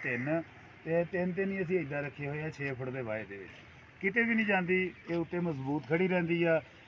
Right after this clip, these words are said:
ਆਸਾਨੀ ਨਾਲ ਤੁਸੀਂ ਉੱਤੇ design ਇਹਦੇ ਲਾ ਸਕਦੇ ਹੋ ਜਿਸ ਤਰ੍ਹਾਂ ਮਰਜ਼ੀ। ਇਹਦਾ ਲੋਡ ਵੀ ਐਡਾ ਕੋਈ ਨਹੀਂ,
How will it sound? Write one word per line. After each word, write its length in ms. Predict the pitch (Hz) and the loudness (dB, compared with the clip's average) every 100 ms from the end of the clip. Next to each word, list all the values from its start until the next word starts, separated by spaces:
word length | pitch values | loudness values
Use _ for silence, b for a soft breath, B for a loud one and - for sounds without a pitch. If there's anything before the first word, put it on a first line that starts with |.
| - | -2
ਆਸਾਨੀ 420 | 151 156 156 170 | 2 4 4 2
ਨਾਲ 140 | 180 175 | 0 0
ਤੁਸੀਂ 280 | 165 156 160 | -2 -4 -4
ਉੱਤੇ 260 | 127 151 | -2 -2
design 380 | 147 143 143 139 | -2 0 2 2
ਇਹਦੇ 160 | 139 143 | 0 2
ਲਾ 280 | 135 120 117 | 4 4 4
ਸਕਦੇ 380 | 120 113 117 117 | 0 -2 -4 -6
ਹੋ 140 | 113 107 - - - | -6 -10 -18 -20 -4
ਜਿਸ 200 | 156 156 | -4 0
ਤਰ੍ਹਾਂ 220 | 165 156 | 2 4
ਮਰਜ਼ੀ। 320 | 147 131 139 | 4 2 0
ਇਹਦਾ 180 | 165 196 | -2 0
ਲੋਡ 320 | 185 180 202 | 2 2 0
ਵੀ 140 | 190 196 | 2 2
ਐਡਾ 160 | 180 | 4
ਕੋਈ 220 | 170 160 156 | 2 0 0
ਨਹੀਂ, 200 | 160 | 0